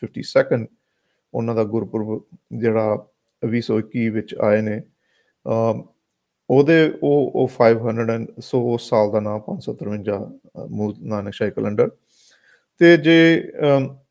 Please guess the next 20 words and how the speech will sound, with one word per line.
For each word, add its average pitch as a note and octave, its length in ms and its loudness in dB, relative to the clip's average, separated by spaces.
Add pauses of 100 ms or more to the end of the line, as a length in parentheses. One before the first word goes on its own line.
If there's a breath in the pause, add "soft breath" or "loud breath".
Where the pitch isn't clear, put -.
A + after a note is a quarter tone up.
(1160)
ਅਹ, B2+ 520 4
ਬਿਕਰਮੀ F#3+ 420 4
ਕੈਲੰਡਰ F3+ 340 4
ਵਿੱਚ E3+ 180 -2
ਦੇਖਿਆ D3 340 0
ਜਾਏ C#3 220 4
ਤੇ C3+ 140 -4
ਤਾਂ C#3+ 200 0
ਵੀ D3+ 280 -4
ਐਤਵਾਰ B2+ 520 0
ਹੈਗਾ, B2+ 540 -2 (200)
ਪਰ A2+ 140 0
ਦੋ A#2+ 220 -4
ਦਿਨ B2 160 -6
ਦਾ A#2+ 100 0
ਫਰਕ B2 260 -2
ਪੈ G#2+ 240 -2
ਗਿਆ, G#2+ 220 -4
ਵੀਹ A2+ 240 -6
ਮੱਘਰ A#2 340 -4